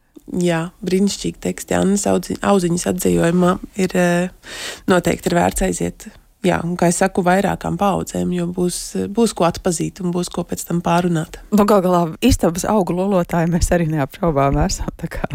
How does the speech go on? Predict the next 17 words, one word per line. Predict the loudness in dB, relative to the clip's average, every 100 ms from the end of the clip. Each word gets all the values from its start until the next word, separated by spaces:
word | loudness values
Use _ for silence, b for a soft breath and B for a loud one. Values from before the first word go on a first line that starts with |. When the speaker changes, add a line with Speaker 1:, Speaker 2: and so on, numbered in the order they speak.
| -6 -6
Speaker 1:
Tieši | -6 -2 2
Speaker 2:
jā. | 2 2
Speaker 1:
tā. | -2 -6 -2
Speaker 2:
Tā, | 2 2 0 -6
viena | 0 4 6 4
dāvana | 2 2 2 0 -2
ideja | -4 0 2 2 0
ir, | 0 -2
kas | -2 -2 0
ir | 0
ar | 0
pārējiem | 0 2 0 0 -4
jauniestudējumiem? | -6 -6 -4 -4 -4 -2 -2 -4 -8 -14 _ _ _ _ 0
Speaker 1:
Pārējie, | 2 2 2 0 -2 -4
mm, | -4 0 2 4 0 0
Dmitrija | 0 0 0 0 -2
Petrenko | -2 0 2 2 2